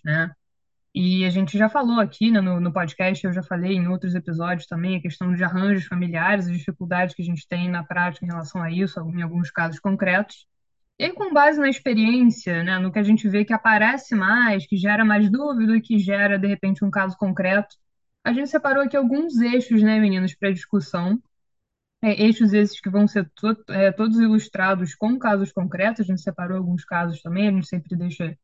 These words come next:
aí pra vocês, é, na descrição do episódio, mas envolvendo essa relação, né, que, que elas destacaram, é, antes da gente mergulhar aqui nos casos. E aí o primeiro eixo que a gente pensou em destacar aqui pra vocês é a hipótese de pensão por morte pra ex-cônjuge,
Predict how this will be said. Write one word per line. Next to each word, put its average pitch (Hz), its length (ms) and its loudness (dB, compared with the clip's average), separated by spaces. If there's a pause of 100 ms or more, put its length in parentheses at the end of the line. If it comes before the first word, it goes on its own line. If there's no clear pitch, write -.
(480)
aí 180 180 0
pra 170 160 -6
vocês, 170 560 -4
é, 170 100 -2
na 175 140 -2
descrição 170 460 -6
do 170 80 -4
episódio, 202 600 -2 (480)
mas 294 220 4
envolvendo 285 560 0
essa 277 160 -2
relação, 254 720 0
né, 180 300 -4
que, 180 400 -4
que 185 140 -6
elas 180 280 -2
destacaram, 208 880 0 (160)
é, 170 340 -6
antes 175 200 -2
da 196 80 -4
gente 190 240 -2
mergulhar 190 480 2
aqui 202 160 -4
nos 220 220 0
casos. 147 520 -2 (440)
E 294 60 0
aí 381 100 -4
o 403 40 -10
primeiro 294 460 2
eixo 233 500 0
que 220 80 -4
a 208 60 2
gente 214 260 2
pensou 190 300 -2
em 180 60 2
destacar 170 420 -4
aqui 147 100 -8
pra 170 160 -6
vocês 175 720 -4
é 226 140 0
a 247 80 2
hipótese 226 540 0
de 226 100 4
pensão 233 500 2
por 247 240 0
morte 214 400 2
pra 233 240 -4
ex-cônjuge, 214 1000 2